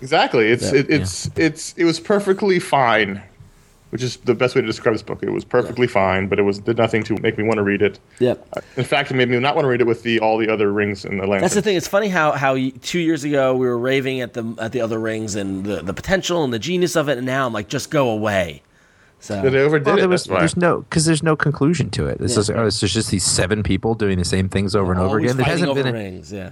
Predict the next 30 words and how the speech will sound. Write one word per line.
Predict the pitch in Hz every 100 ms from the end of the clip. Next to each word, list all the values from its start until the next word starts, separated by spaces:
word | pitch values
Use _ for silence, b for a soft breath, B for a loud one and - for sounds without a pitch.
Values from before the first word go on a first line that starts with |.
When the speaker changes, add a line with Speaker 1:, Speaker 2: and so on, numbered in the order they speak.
| -
Speaker 3:
Well, | 247
there |
hasn't | 208 196 185
been | 170
anything | 160 131
compelling | - - 165 135 85 104
Speaker 2:
Yeah. | 107 - - _ b b b
Speaker 3:
about | 85 71 69
it. | - _ -
Speaker 2:
All | 98
right. | 98 - -
Speaker 3:
Look | -
at |
the, | - - -
look | 143 -
at |
the | 127
boobies | 123 139 135
on | 113
the | 92
sapphire. | 127 - 92 73 -
Oh, | - -
no | 110 113 120 135
one's | 120
Speaker 2:
Ratings. | 110 110
Speaker 3:
complaining | 120 135 135
about | 131 135
that. | 175 123 - -
Speaker 2:
<laughs> | -
Ratings. | - 101 113 104 85 80 -